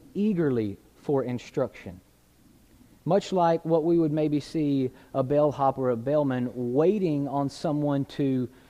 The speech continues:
come knock on the door so that they could then open and allow them to enter. They're patiently waiting to respond to something. In English, obey is defined as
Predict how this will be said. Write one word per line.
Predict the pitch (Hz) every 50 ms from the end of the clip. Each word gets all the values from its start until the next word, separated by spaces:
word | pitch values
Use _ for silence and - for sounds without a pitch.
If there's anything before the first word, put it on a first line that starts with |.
| - _ _ _
come | - 175 156 135
knock | 135 139 143 147 143 -
on | 151 139
the | 135 127
door | 127 143 143 135 131 120
so | - - 135
that | 127 131 117
they | - 135 123
could | - 135 123
then | 127 127 120 -
open | 123 135 139 123 - 123 117 120
and | - 117 117 117 113 110 - - - - -
allow | 127 131 127 123 120
them | 113 117 113 107
to | - - 127 -
enter. | 117 113 104 - 87 80 - - - - -
They're | 156 147 131 131 - - - - - _ _ - -
patiently | - - 202 214 214 - - 226 208 196 208 214 214
waiting | 185 175 165 147 143 139 131 131 131 131 131 - - - - - -
to | - 165 151 143 135 131
respond | 135 139 139 - - - - - 165 147 139 135 127 123 - -
to | - - 143 123 113
something. | - - 113 98 82 - - 90 - - - _ _ _ _ _ _ _ _ - - _ _ -
In | 170 175 160
English, | 170 208 233 240 185 175 143 -
obey | 147 175 160 170 170 170
is | 165 151
defined | - 180 - - 156 147 147 147 139 -
as | 127 139 135 131 123